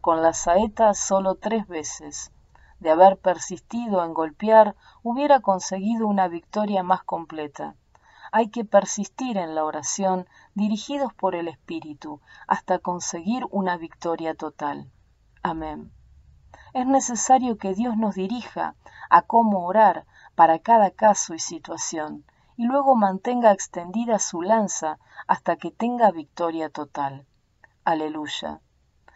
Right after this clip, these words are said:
En esta forma usted puede atar cualquier fuerza maligna que le estorbe. Así también desatar personas en cautiverio. Gloria a Dios. Para estas grandes batallas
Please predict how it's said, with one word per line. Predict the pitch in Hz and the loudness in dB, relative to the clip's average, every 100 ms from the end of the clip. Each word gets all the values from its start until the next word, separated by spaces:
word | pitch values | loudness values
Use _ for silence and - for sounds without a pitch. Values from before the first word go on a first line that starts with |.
| - - | -20 -10
En | 190 190 | -4 -2
esta | 202 208 | 0 2
forma | 190 - 262 233 190 | 2 4 2 4 0
usted | 175 - 220 214 | -2 -4 -4 -4
puede | - 220 214 | -2 -2 0
atar | 180 165 226 220 | -2 2 4 4
cualquier | 208 180 170 240 254 | 2 -2 -2 -10 -8
fuerza | - 240 214 208 | 0 0 0 -4
maligna | 175 170 202 233 202 165 | -4 -4 -2 0 0 -4
que | 160 | -6
le | 156 | -8
estorbe. | 156 - 170 151 147 151 151 _ _ _ - - | -10 -10 -8 -8 -8 -14 -16 _ _ _ -20 -12
Así | - - 208 | -8 -6 -6
también | 196 175 170 208 220 190 _ - | -2 -2 -2 0 0 0 _ -20
desatar | - 185 - 190 - 247 | -6 -6 0 -2 0 -2
personas | - 196 - 226 220 208 - | 2 0 2 0 2 0 -4
en | 165 | -10
cautiverio. | - 160 - 156 202 208 160 147 147 _ _ _ _ - | -8 -10 -8 -8 -4 -4 -6 -10 -14 _ _ _ _ -14
Gloria | 175 190 185 175 165 | -2 2 2 2 0
a | |
Dios. | 156 156 147 - - _ _ _ _ _ _ _ _ - - | -2 -6 -10 -12 -14 _ _ _ _ _ _ _ _ -20 0
Para | 180 226 | 2 2
estas | 240 214 | 0 -2
grandes | 196 214 233 214 190 | 2 2 2 0 0
batallas | 185 - 214 220 208 185 | -2 2 2 2 2 0